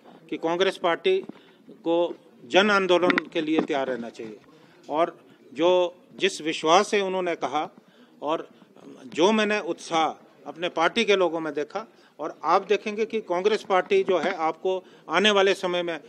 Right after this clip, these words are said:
नए रूप में नजर आएगी और हम जनता से जुड़े हुए मुद्दों को लेकर आम जनता के बीच में जाएंगे और एक,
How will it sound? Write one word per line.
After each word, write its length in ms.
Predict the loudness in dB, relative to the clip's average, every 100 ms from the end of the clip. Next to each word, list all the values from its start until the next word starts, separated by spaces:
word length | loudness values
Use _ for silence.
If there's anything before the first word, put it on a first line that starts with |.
| -20 -10
नए 240 | 0 4 4
रूप 200 | 4 2
में 120 | -2
नजर 280 | -2 -2 0
आएगी 340 | 0 -2 -6 -12 -20 -20 -8
और 140 | -4
हम 200 | -2 -4
जनता 340 | -2 -2 0 0
से 140 | 0
जुड़े 220 | 0 2
हुए 240 | 2 2 0
मुद्दों 320 | -2 -6 -4
को 120 | -4
लेकर 280 | -4 -4 -4
आम 180 | -6 -6
जनता 280 | -8 -6 -6
के 120 | -6
बीच 180 | -6 -8
में 100 | -8
जाएंगे 400 | -6 -6 -6 -8 -10 -20 -16 -10
और 100 | -10 -12 -18 0
एक, 200 | 2